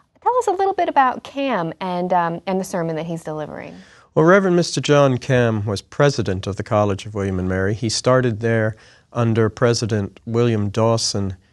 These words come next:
Speaker 2: in seventeen forty-nine as professor of divinity.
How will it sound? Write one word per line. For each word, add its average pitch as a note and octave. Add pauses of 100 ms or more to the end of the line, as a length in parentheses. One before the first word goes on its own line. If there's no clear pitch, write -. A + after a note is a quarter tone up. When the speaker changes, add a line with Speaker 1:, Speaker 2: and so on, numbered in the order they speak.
(320)
Speaker 2:
in G2+
seventeen A2
forty-nine G#2+
as G2
professor G#2+
of G2
divinity. G2+